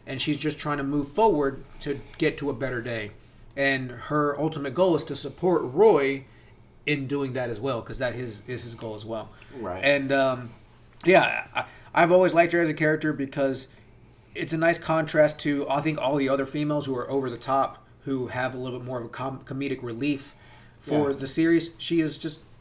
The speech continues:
Speaker 1: she's there all the time, but she's calm, cool, collected, knows what's going on, and she's very good at supporting other characters too, because she's had moments where she's supported Ed, she's supported,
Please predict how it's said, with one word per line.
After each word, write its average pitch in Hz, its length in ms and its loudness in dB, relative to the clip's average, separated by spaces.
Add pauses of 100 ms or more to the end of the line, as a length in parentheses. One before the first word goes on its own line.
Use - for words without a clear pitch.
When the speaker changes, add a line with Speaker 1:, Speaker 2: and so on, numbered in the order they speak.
(280)
Speaker 1:
she's - 300 -6
there 165 400 2 (240)
all 160 160 4
the 175 80 2
time, 151 480 0
but 127 140 -8
she's 123 180 -10
calm, 147 460 -4
cool, 151 300 0
collected, 143 640 0 (380)
knows 151 240 -2
what's 156 180 -2
going 151 280 0
on, 139 300 -2 (300)
and 135 100 -6
she's 156 140 0
very 165 320 2
good 151 280 0
at 151 80 0
supporting 151 400 -4
other 131 160 -4
characters 175 420 -4
too, 156 220 2
because 127 240 -6
she's 135 160 -6
had 135 220 -2
moments 131 380 -6
where 123 120 -6
she's - 240 -8
supported 131 540 -4
Ed, 123 320 -4
she's - 180 -10
supported, 123 600 -8